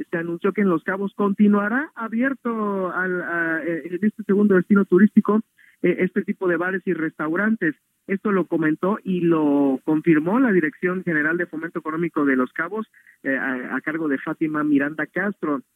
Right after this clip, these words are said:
Eh, pues bueno, te comento que esto obedece, según ella, al objetivo de mantener ac-, activa la economía del municipio, ya que, eh, eh, se ha representado una pérdida de ochenta millones de dólares por, eh, las cancelaciones que hasta el momento se están dando.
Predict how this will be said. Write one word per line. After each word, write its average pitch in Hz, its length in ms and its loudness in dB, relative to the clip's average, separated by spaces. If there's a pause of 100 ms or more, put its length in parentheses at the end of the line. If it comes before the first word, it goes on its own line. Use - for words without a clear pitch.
(300)
Eh, 143 460 2
pues 151 180 -4
bueno, 180 200 -4
te 165 120 -6
comento 175 380 -4
que 175 460 2
esto 165 300 -2
obedece, 160 600 0
según 165 380 -4
ella, 185 420 2
al 135 640 -6
objetivo 170 400 -8
de 165 60 -6
mantener 147 400 -4
ac-, 147 380 -6
activa 165 360 -2
la 151 80 -4
economía 139 460 -8
del 160 100 -2
municipio, 147 480 -4 (100)
ya 165 120 0
que, 196 140 0
eh, 196 60 -4 (320)
eh, 147 440 -4
se 165 80 -6
ha 165 260 -6
representado 160 600 -8
una 165 180 -6
pérdida 160 400 -2
de 143 60 0
ochenta 160 360 -4
millones 156 440 -6
de 131 180 -2
dólares 180 380 -2 (340)
por, 170 380 -2 (180)
eh, 139 480 0
las 139 220 0
cancelaciones 151 680 -6
que 160 200 0
hasta - 240 -8
el 143 80 -4
momento 151 380 -4
se - 100 -6
están 151 260 -8
dando. 208 400 -4